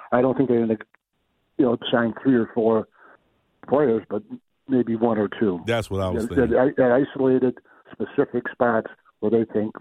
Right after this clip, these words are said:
Speaker 2: What's the
Speaker 1: we should do
Speaker 2: position,
Speaker 1: that.
Speaker 2: Mike? We both gonna say the same thing, but I just wanna hear you say it. What's
Speaker 1: Well,
Speaker 2: the position?
Speaker 1: cornerback, to
Speaker 2: There
Speaker 1: me.
Speaker 2: you go.
Speaker 1: Yeah,
Speaker 2: There you
Speaker 1: cornerback.
Speaker 2: go. There you go.
Speaker 1: And,
Speaker 2: And
Speaker 1: you know, and, and, and in some ways, Kenny, they were, they were a little bit unlucky there.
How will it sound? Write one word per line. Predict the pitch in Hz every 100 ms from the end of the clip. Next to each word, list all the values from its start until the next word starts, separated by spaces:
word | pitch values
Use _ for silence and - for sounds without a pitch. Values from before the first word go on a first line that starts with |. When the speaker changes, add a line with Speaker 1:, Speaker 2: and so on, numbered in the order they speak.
| 82
Speaker 2:
What's | 92 131 143
the | 127
Speaker 1:
we |
should |
do | 185
Speaker 2:
position, | 156 170 113 123
Speaker 1:
that. | 117
Speaker 2:
Mike? | 107 110 - 85 76
We | 92 107
both | 98 120
gonna | 123 117
say | 120
the | 113
same | 113 110 101
thing, | 110 92
but | 95
I | 98
just | 101
wanna | 101 104
hear | 110
you | 104
say | 110 101 87
it. | - _ _ _ _ _ -
What's | 107 113
Speaker 1:
Well, | 123 139
Speaker 2:
the |
position? | 131 104 98
Speaker 1:
cornerback, |
to | 87
Speaker 2:
There | 107
Speaker 1:
me. | 117
Speaker 2:
you | 104
go. | 95 73 76 -
Speaker 1:
Yeah, | 113 104
Speaker 2:
There | 90
you | 101 95
Speaker 1:
cornerback. | 131 127 101 85
Speaker 2:
go. | -
There | 95 98
you | 98 92
go. | 78 69 - _ -
Speaker 1:
And, | 117
Speaker 2:
And | 180
Speaker 1:
you | 170
know, | 165
and, | 160
and, | 160 160
and | 156 156 -
in | 160 151
some | 185 196
ways, | 160 135 -
Kenny, | 139 131
they | 143
were, | 165 147
they | 156
were | 175
a | 165
little | 160 156
bit | 147
unlucky | 143 139 127 117 95
there. | 95 92